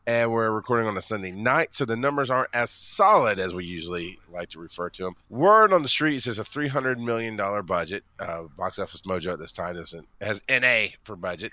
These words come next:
uh, but they've pulled in domestically an estimate of ninety-six million dollars. Worldwide, a total of two hundred eighty-one thousand five hundred dollars combined, uh, domestic and foreign right now.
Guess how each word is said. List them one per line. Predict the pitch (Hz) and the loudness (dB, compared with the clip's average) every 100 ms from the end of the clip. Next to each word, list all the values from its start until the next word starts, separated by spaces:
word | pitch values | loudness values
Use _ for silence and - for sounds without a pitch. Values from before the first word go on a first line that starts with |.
| - | -4
uh, | 113 | -2
but | 117 127 | 2 2
they've | 131 | 0
pulled | - 165 165 | 0 0 0
in | 147 | 0
domestically | 120 120 139 - 143 135 143 135 | 0 2 2 0 -8 -2 0 0
an | - | 0
estimate | 175 220 - - 110 101 - - - 120 | 4 4 2 -2 -2 -2 -4 -18 -12 -6
of | 123 | -4
ninety-six | 135 135 131 117 123 104 - | 0 0 0 -4 -4 -4 -10
million | 110 110 107 98 95 | -8 -6 -6 -6 -6
dollars. | 92 90 101 135 156 - - - - | -4 -2 -4 -6 -8 -14 -20 -20 -2
Worldwide, | 113 143 135 131 131 135 | 4 6 6 6 8 6
a | 117 | 2
total | - - 139 131 | -2 2 4 4
of | 107 | 0
two | - 127 | -2 0
hundred | 120 113 - | 0 0 -4
eighty-one | 110 113 107 107 107 98 - | -6 -4 -4 -2 -4 -6 -6
thousand | 104 104 95 98 | -2 -2 -4 -8
five | 95 95 85 | -8 -6 -4
hundred | 92 87 | -6 -4
dollars | 87 85 87 85 - - | -2 -2 -2 -4 -8 -8
combined, | 92 82 82 87 82 | -8 -4 -4 -4 -6
uh, | 82 78 | -8 -8
domestic | 82 82 - 80 | -10 -10 -10 -12
and | 80 | -12
foreign | - 78 80 80 _ - | -8 -6 -6 -10 _ -8
right | 82 80 | -8 -6
now. | 90 90 85 | -4 -4 -4